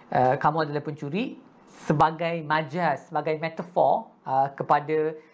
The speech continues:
bagaimana mereka telah mencuri dia daripada bapa dia zaman dulu. So, ini pun satu benda, uh, satu pandangan yang diterima oleh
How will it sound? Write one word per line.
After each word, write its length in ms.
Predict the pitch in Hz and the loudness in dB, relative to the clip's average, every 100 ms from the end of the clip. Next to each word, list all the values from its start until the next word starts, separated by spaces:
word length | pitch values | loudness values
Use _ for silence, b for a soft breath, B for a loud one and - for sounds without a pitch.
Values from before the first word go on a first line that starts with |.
| B B B _ 165 | B B B _ 0
bagaimana 400 | 170 175 190 220 | 0 0 -4 -4
mereka 320 | 202 185 180 196 | -4 -4 -4 -4
telah 320 | 190 180 170 | 0 2 0
mencuri 640 | 175 170 196 220 247 233 | -4 -2 0 0 0 -2
dia 640 | 170 151 165 214 190 208 240 | -2 4 6 10 10 8 4
daripada 560 | 160 165 170 156 185 | -2 0 -2 -2 -2
bapa 480 | 180 143 147 - - | 0 -2 0 -4 -4
dia 160 | 151 143 | -6 -6
zaman 320 | 143 127 123 | -6 -8 -12
dulu. 400 | 107 104 101 - | -14 -14 -18 -2
So, 160 | 147 | 0
ini 320 | 196 175 180 175 | 6 8 8 6
pun 160 | 185 | 0
satu 240 | 170 165 156 | 0 -2 0
benda, 400 | 147 147 151 165 | 2 4 2 2
uh, 160 | 135 | 0
satu 240 | 131 135 143 | 0 -2 -2
pandangan 400 | 135 135 135 143 | -2 0 -2 -4
yang 160 | 127 | -4
diterima 400 | 123 127 127 123 | -4 -4 0 2
oleh 240 | 117 226 | 4 2